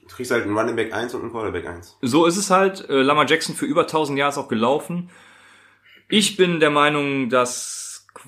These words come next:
Speaker 2: vielleicht ändere ich die Meinung noch, äh, wenn ich in die tiefere Analyse gehe, aber der Meinung, dass Quarterbacks spät immer noch zu picken sind, weil nächstes Jahr wieder ein anderer sein Outbreak feiern könnte, wie eben, ja, Kyler Murray, hoffentlich für mich auch aus Fansicht, aber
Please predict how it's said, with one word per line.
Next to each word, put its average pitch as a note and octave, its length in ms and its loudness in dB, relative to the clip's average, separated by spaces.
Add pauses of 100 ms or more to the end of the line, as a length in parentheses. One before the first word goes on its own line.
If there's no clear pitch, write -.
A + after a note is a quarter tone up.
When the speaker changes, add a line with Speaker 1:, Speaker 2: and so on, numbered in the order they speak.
(100)
Speaker 2:
vielleicht E3 360 2
ändere G3 200 2
ich G3 80 0
die G3 80 -6
Meinung E3+ 320 2
noch, D#3 260 -2
äh, C#3 140 0
wenn C#3+ 120 -2
ich C#3+ 180 -6
in D3 60 -6
die C3+ 100 -4
tiefere C#3+ 260 -6
Analyse C3 380 -2
gehe, D3+ 420 2
aber C3+ 240 2
der C3 120 2
Meinung, C3+ 280 0
dass B2 340 0 (100)
Quarterbacks C#3 880 0
spät C#3 540 0
immer C#3 200 -2
noch B2+ 140 0
zu - 160 -12
picken C#3+ 240 -4
sind, B2 320 -2
weil A#2 500 4
nächstes A#2+ 400 -4
Jahr A#2+ 160 4
wieder C3 140 4
ein B2 80 2
anderer A2+ 420 2
sein G#2+ 160 0
Outbreak G#2+ 320 -2
feiern B2 240 -2
könnte, A#2 320 -2
wie C#3 220 -2
eben, B2+ 720 0
ja, G#2+ 220 -4
Kyler B2+ 260 0
Murray, B2+ 400 4
hoffentlich C3+ 400 0
für B2 80 -2
mich C3+ 160 2
auch G#2+ 60 0
aus G#2+ 140 0
Fansicht, C#3+ 480 -2
aber A#2 440 2